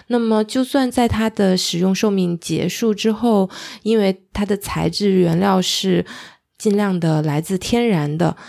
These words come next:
嗯，所以也可以在自然界里面降解。还有一些呢，是尽量选择使用，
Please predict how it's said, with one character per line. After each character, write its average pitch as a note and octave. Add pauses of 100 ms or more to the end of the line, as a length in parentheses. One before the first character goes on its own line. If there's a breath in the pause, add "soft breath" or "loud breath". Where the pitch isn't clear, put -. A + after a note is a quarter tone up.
(200 loud breath)
嗯， D#3+
所 D#3+
以 E3
也 D3
可 -
以 F#3+
在 F#3+
自 G3
然 F3+
界 G#3+
里 F3
面 D3+
降 G#3+
解。 D#2+ (260 loud breath)
还 F3
有 G3
一 G3
些 F#3
呢， F3
是 F3
尽 G#3
量 G3
选 C#3
择 D3
使 -
用， E3+